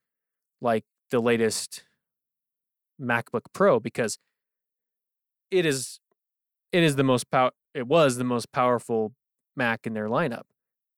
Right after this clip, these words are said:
So even these brand new spec bumped iMacs are pretty good. That begs the question, why would you pro up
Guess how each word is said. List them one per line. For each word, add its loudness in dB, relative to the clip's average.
So -6
even 0
these 0
brand -2
new 0
spec -2
bumped -2
iMacs -2
are 4
pretty 2
good. -8
That 0
begs 0
the -2
question, -4
why 2
would -6
you -4
pro 0
up 2